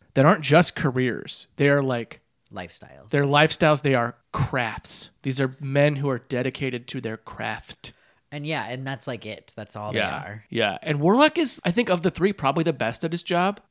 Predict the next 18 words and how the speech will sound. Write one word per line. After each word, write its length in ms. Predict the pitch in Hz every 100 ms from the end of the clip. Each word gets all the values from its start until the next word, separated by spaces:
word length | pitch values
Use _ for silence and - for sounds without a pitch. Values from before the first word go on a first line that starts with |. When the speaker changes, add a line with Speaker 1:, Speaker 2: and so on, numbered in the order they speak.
| -
Speaker 1:
Like, 120 | 165
Speaker 2:
Yeah. 300 | 226 269 277
Speaker 1:
the, 40 |
like, 160 | 147 135
the 60 | 156
one 140 | 165
that 100 | 160
shows 320 | - 151 156
the 80 | 170
most 260 | 151 151 -
proficiency, 600 | 156 151 139 156 - 156
creativity, 840 | - 143 143 147 143 135 139 131
and, 240 | 120 131 131
like, 320 | 127 123 -
command 580 | - 110 107 123 175 -
of 220 | 170 175
Speaker 2:
Mm-hmm. 120 | 214
Speaker 1:
it. 220 | 175 -